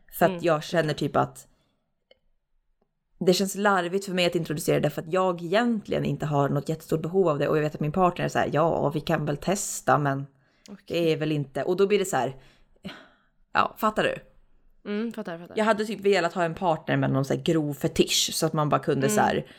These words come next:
Speaker 2: Mm.
Speaker 1: då hade den personen bara, "Vi kör." Alltså då blir
Speaker 2: Mm.
Speaker 1: man liksom introducerad till det på ett naturligt sätt.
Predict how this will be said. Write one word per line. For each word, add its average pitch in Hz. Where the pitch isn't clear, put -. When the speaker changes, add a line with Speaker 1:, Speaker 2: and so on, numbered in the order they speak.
Speaker 2:
Mm. 180
Speaker 1:
då 196
hade 180
den 170
personen 147
bara, 131
"Vi 147
kör." -
Alltså 151
då 147
blir 175
Speaker 2:
Mm. 165
Speaker 1:
man 147
liksom 151
introducerad 156
till 147
det 147
på 147
ett 143
naturligt -
sätt. -